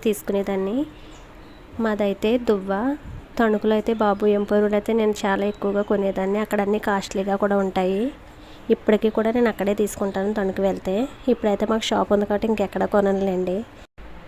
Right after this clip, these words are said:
ఇప్పుడు చూపించేవన్నీ కాలేజీకి వేసుకెళ్ళే అమ్మాయిల చైన్లు అండి. అన్నీ డబల్ బెడ్, చాలా బాగుంటాయి కూడా అవి. నెయిల్ పాలిష్లు అయితే టెన్ రూపీస్ నుంచి డాజ్లర్ వరకు అందరికీ ఉన్నాయండి.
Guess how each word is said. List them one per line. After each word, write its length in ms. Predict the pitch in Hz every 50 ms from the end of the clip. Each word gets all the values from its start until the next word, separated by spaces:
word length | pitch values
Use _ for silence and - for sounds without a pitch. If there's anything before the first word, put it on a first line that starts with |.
| - - -
ఇప్పుడు 240 | 262 247 - 226 226 220 -
చూపించేవన్నీ 720 | 226 220 220 214 220 220 214 226 220 220 214 214 220 233
కాలేజీకి 560 | 226 - 220 208 208 208 208 202 - - 226
వేసుకెళ్ళే 460 | 214 214 208 - - 214 208 214 220
అమ్మాయిల 320 | 220 214 202 202 202 208 214 -
చైన్లు 300 | - 220 208 202 202 196 190
అండి. 180 | 190 196 202 226 254 262 247
అన్నీ 180 | 214 208 208 208
డబల్ 300 | 208 208 202 202 202 196
బెడ్, 180 | - 202 202 -
చాలా 280 | - - 226 202 202 202
బాగుంటాయి 480 | 202 208 202 190 190 190 190 196 196 -
కూడా 160 | 190 185 185 180
అవి. 140 | 185 185 196 240 262 - - - - - _ _ _ _ _ _ _ _ _ _ _ _ _ _ _ _ _ _ _ _ _ _ -
నెయిల్ 360 | 254 233 233 226 226 220 - -
పాలిష్లు 420 | - 226 220 220 220 - - 226 220
అయితే 200 | 214 214 240 226 233
టెన్ 240 | - 240 220 214 208
రూపీస్ 320 | 208 202 208 214 214 214 - 226
నుంచి 280 | 220 214 208 - 226 240
డాజ్లర్ 480 | 240 226 202 202 202 196 202 202 196 208
వరకు 240 | 202 202 208 - 226
అందరికీ 440 | 220 220 208 208 208 214 220 - 214 208 202
ఉన్నాయండి. 460 | 196 196 190 190 190 185 185 190